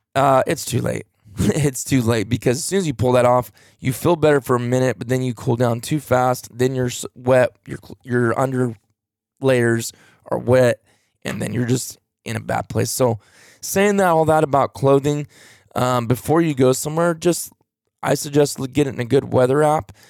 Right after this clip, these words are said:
Um, my favorite one, it's not, it's not really an app. <clears throat> It's a website, and it's government website. It's N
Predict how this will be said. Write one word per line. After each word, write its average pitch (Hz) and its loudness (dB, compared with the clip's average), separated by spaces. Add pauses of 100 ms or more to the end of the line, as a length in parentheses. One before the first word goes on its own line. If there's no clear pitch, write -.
(180)
Um, 120 -2 (1500)
my 180 2
favorite 180 2
one, 175 2
it's - -4
not, 165 2 (160)
it's - -10
not 160 0
really 160 4
an 131 2
app. 131 -2 (100)
<clears throat> - -
It's 143 -2
a 104 0
website, 131 2
and 120 0
it's - -10
government 131 0
website. 131 0
It's 123 -4
N 135 -2